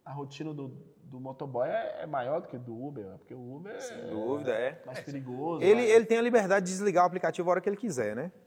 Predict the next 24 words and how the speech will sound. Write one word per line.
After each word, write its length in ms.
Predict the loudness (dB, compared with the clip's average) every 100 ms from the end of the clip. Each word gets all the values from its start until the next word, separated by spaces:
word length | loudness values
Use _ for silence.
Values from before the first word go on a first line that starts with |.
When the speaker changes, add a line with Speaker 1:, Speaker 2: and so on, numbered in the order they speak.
| -20
Speaker 1:
Vocês 400 | -18 -10 -10 -8
não. 100 | -6
Speaker 2:
Ligar. 600 | -4 0 2 0 -6 -12 -2
Não, 240 | 0 0 0
tem, 200 | 2 2
o 60 | 2
motoboy 400 | -2 2 4 4
tem. 240 | 4 0 0
Speaker 1:
Ah, 120 | 0
o 40 |
motoboy 360 | 0 -2 0 0
Speaker 2:
O, 40 |
o 20 | 2
Speaker 1:
tem, 80 |
Speaker 2:
motoboy 360 | 2 4 6 6
Speaker 1:
achei 60 | 6
que 60 |
era 0 |
Speaker 2:
que, 60 | 2
Speaker 1:
só 0 |
o 80 | 4
Speaker 2:
de 60 | 4
Speaker 1:
Uber. 20 |
Speaker 2:
aplicativo. 640 | 4 0 0 -2 -4 -6